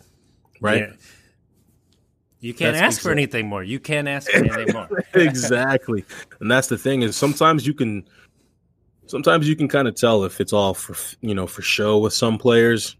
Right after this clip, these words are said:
Speaker 1: Um, you know, if they're conditioned to say the politically correct things in, in the media. That's, I don't get that from him. I don't. I f-, I really honestly, and I think it just got a,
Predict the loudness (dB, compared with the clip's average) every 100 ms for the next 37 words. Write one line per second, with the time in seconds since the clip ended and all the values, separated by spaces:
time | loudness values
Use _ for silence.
0 | -10 -6 -4 -4 -8 -14 _ _ _ _
1 | _ 2 4 6 4 2 0 0 0 0
2 | 0 0 -4 -4 -4 -4 -10 _ _ _
3 | _ -4 0 0 -2 -6 -8 -2 -2 -2
4 | -6 -4 -6 -6 -4 -4 -4 -8 _ _
5 | _ _ _ -10 -8 -6 -6 -4 -2 2
6 | 6 6 2 -2 -4 -2 0 0 0 0
7 | -2 -2 -8 -8 -10 -14 _ -12 -6 -4
8 | -4 -6 _ _ _ _ _ _ _ _
9 | _ -8 -6 -2 0 2 4 6 4 2
10 | 0 0 2 2 2 2 0 0 0 0